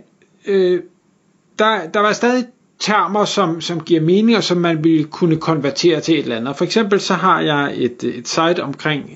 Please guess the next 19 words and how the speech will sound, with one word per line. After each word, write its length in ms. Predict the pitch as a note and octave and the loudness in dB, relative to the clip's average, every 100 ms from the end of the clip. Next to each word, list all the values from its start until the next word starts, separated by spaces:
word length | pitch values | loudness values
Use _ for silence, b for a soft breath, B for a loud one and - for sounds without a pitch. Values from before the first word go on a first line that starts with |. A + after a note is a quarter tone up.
| - | -12
øh, 280 | A#2+ A#2+ A#2 - - | -10 -10 -10 -14 0
det 120 | E3 | 0
at 100 | C3+ | 0
skyde 220 | - D#3 | 0 2
med 120 | B2 | 2
bue 460 | A2+ F#3 F#3+ B3+ C#4+ - _ _ b b b b b b - | 0 4 4 4 2 -2 _ _ b b b b b b -2
i 80 | |
alle 140 | D3+ D3+ | 0 4
mulige 220 | E3+ D#3+ | 4 2
forskellige 380 | D#3 D3 E3 C3 | 0 0 0 0
henseender. 420 | B2+ G#3+ F#3+ F#3+ F3+ - | -2 -2 0 -2 -4 -6
Amerikanerne 520 | C#3+ C3+ D#3+ D3 C#3 | -4 -2 -2 -2 -2
er 40 | |
jo 80 | B2 | -2
glade 180 | C3+ D3 | 0 -2
for 100 | D3 | 0
deres 200 | B2 C#3+ | -2 2
våben. 340 | G3+ A3 G#3+ - _ _ _ _ _ _ _ _ _ - - - | 2 4 -2 -4 _ _ _ _ _ _ _ _ _ -20 -20 -2
Og 440 | G#3 G3 F#3+ F3+ | 2 4 2 0